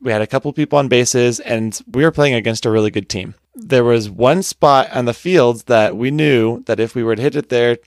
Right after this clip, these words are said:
we'd be able to get a couple people home. This guy who was on my team, he's, he's kinda my coach at this point, he was telling me,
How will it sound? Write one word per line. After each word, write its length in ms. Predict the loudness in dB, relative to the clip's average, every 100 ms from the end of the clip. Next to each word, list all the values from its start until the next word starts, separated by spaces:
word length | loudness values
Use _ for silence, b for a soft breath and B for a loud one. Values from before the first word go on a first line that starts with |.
| _ -20
we'd 340 | -18 -6 -4 -2
be 120 | 0
able 220 | 0 -2
to 180 | -6 -4
get 160 | -2 -2
a 60 |
couple 260 | -4 -8 -8
people 340 | -12 -6 -6
home. 280 | -6 -10 -12 _ b b -10
This 200 | -10 0
guy 460 | 2 4 4 2
who 100 | 2
was 100 | 2
on 100 | 2
my 120 | 2
team, 340 | -2 -2 -2 -2
he's, 300 | -4 -6 -10
he's 120 | -16
kinda 200 | -4 -2
my 120 | -2 -2
coach 260 | -2 -4
at 80 | -6
this 140 | -10
point, 260 | -4 -4 -4
he 80 | -4
was 160 | -6
telling 320 | -2 0 2 0
me, 220 | -2